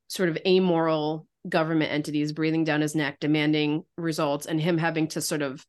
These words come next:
walk that tightrope of saying, Listen, N I D could just shut us down and do what they want. I'm trying to give them something so that they don't do that. And if that something is stealing, so be it. It could be worse. But is he, is he right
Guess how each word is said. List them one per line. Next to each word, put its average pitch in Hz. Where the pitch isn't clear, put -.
walk 160
that 151
tightrope 160
of 170
saying, 160
Listen, 170
N 185
I 185
D 180
could 185
just 175
shut 160
us 151
down 143
and 156
do 151
what 147
they 143
want. 135
I'm 156
trying 175
to 160
give 165
them 151
something 147
so 151
that 147
they 139
don't 135
do 143
that. 101
And 156
if 151
that 151
something 165
is 147
stealing, 151
so -
be 151
it. 123
It 180
could 160
be 151
worse. -
But 214
is 226
he, 254
is 254
he 262
right 196